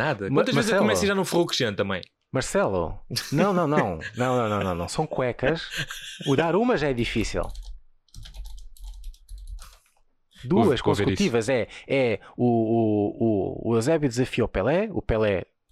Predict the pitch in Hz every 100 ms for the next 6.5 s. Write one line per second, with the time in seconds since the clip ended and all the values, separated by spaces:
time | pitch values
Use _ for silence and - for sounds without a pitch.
0 | - 123 113 107 - 92 110 101 92 -
1 | 156 - 170 - _ - 117 117 123 120
2 | 107 92 117 170 143 123 117 98 82 -
3 | - 107 - 131 147 147 - 120 101 -
4 | _ - 160 185 143 123 120 143 - -
5 | - 127 123 107 104 113 123 - - 127
6 | 123 101 98 113 104